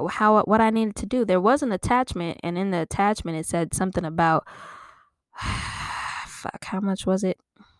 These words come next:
I don't remember how, like, thirteen hundred and ninety-nine dollars in Bitcoin. <laughs> And it had some, like, I don't know how Bitcoin transfers and shit work, but it had some, like,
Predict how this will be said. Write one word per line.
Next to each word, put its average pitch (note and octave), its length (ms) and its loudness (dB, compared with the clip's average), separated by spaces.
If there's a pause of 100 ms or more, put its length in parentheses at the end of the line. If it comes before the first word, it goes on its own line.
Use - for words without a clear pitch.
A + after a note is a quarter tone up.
(800)
I F#3 100 0
don't G3 100 4
remember E3 280 2
how, D#3+ 180 0 (160)
like, D#3 140 -4 (140)
thirteen G#3+ 420 2
hundred F#3 520 6
and D3 380 -8 (480)
ninety-nine E3+ 840 2
dollars D#3+ 520 4 (480)
in G3+ 280 6
Bitcoin. - 640 2
<laughs> - 400 6 (960)
And G#3+ 80 6
it A3+ 40 8
had A3 240 6
some, G3+ 260 6
like, F3 300 6
I G3 80 6
don't A3 160 6
know F#3 180 6
how E3+ 80 4
Bitcoin D#3+ 680 0
transfers D#3+ 520 -2
and D3+ 80 -6
shit D3+ 240 0
work, E3 280 0
but D#3 100 -2
it D#3+ 40 0
had E3 200 2
some, D#3 320 0
like, D3+ 240 -2